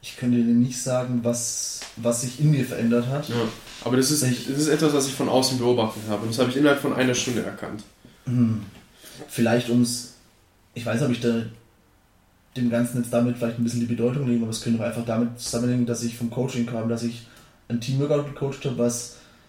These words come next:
Speaker 1: High Effort ist in der Koordination, weniger im
Speaker 2: Mhm.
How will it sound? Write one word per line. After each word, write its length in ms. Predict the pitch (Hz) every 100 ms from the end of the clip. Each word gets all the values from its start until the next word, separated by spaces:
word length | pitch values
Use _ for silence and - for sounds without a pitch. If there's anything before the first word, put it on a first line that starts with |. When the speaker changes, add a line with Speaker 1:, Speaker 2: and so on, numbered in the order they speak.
| _ _ _ _ _ 123
Speaker 1:
High 260 | 123 120
Effort 260 | 123 131 131
ist 200 | 120 120
in 80 | 120
der 100 | 117
Koordination, 680 | 117 123 123 117 113 135 143
weniger 300 | 127 123 120
im 80 |
Speaker 2:
Mhm. 80 | 120